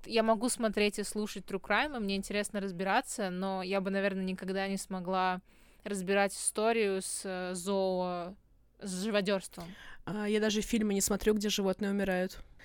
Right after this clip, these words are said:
Speaker 2: Есть специальные сайты, где ты можешь, э, пр-, э, по-моему, как-то там про собак, ты можешь заранее вбить фильм, и там тебе покажут, собака умирает,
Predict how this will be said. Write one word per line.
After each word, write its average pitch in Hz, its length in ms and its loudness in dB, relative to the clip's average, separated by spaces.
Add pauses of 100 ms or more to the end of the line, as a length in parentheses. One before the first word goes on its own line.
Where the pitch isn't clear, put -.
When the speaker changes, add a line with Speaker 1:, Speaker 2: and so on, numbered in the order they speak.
(100)
Speaker 2:
Есть 233 220 6
специальные 214 680 4
сайты, 226 480 6
где 208 160 -4
ты 208 140 0
можешь, 196 640 0
э, - 80 -12 (160)
пр-, - 160 2
э, 208 120 -2
по-моему, 196 360 -4
как-то - 220 -12
там 190 140 0
про 196 120 0
собак, 202 480 0
ты - 100 -2
можешь 202 340 -2
заранее 196 440 2
вбить 180 340 -4
фильм, 254 360 0 (400)
и 190 80 2
там 202 180 0
тебе - 140 0
покажут, 196 400 2
собака 190 420 -2
умирает, 190 640 2